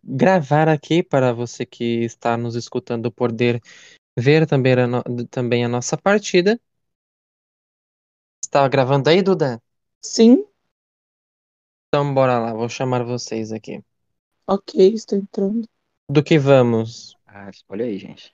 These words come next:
Speaker 3: Eu, <laughs> eu sinceramente não sei.
Speaker 1: Falamos tanto do tier dez, vamos na-, mostrar então pro pessoal como é que é um tier dez, então. Na verdade, vamos tier, tier oito, tier oito.
Speaker 3: Agora então que eu vou
Speaker 1: Vamos uma de tier oito.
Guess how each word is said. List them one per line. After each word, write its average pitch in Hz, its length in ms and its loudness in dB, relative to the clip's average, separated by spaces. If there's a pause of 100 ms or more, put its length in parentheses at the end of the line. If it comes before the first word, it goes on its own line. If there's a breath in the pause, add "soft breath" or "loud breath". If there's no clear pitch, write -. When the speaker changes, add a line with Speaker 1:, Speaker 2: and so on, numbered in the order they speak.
(120)
Speaker 3:
Eu, 101 360 -10 (680)
<laughs> - 920 -12
eu 120 180 0
sinceramente 127 600 0
não 143 100 -2
sei. 107 280 0 (2000)
Speaker 1:
Falamos 165 280 2
tanto 202 300 0
do 185 140 4
tier 175 320 2
dez, 185 220 4
vamos 196 360 2
na-, 180 200 0
mostrar 185 380 -2
então 170 260 -4
pro 156 160 -6
pessoal 139 340 -4
como 143 180 -4
é 135 60 -4
que - 80 -12
é 135 40 -6
um 127 80 -6
tier 123 260 -2
dez, 117 280 -4
então. 117 320 -16 (260)
Na 180 100 4
verdade, 233 200 6
vamos 240 240 6
tier, 226 280 6
tier 220 200 2
oito, 117 320 2
tier 127 240 -6
oito. - 320 -8 (1000 soft breath)
Speaker 3:
Agora 101 200 -20
então 95 180 -14
que 98 100 -14
eu 101 60 -10
vou 104 380 2
Speaker 1:
Vamos 139 240 -4
uma 139 160 0
de 131 120 -4
tier 127 280 -4
oito. - 320 -14